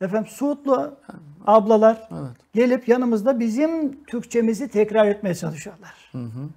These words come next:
Speaker 1: Duaları tekrar
Speaker 2: Hı.
Speaker 1: etmeye çalışıyorlar. Yani
Speaker 2: Kal değil, hal dedi mi?
Speaker 1: Aynen.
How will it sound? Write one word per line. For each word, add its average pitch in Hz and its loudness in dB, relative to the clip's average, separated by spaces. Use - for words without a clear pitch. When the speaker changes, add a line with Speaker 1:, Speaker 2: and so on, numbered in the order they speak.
Speaker 1:
Duaları 160 4
tekrar 151 -6
Speaker 2:
Hı. 165 2
Speaker 1:
etmeye 165 -4
çalışıyorlar. 175 -10
Yani 170 0
Speaker 2:
Kal 156 0
değil, 151 0
hal 143 -2
dedi 117 -6
mi? 135 -2
Speaker 1:
Aynen. 190 -8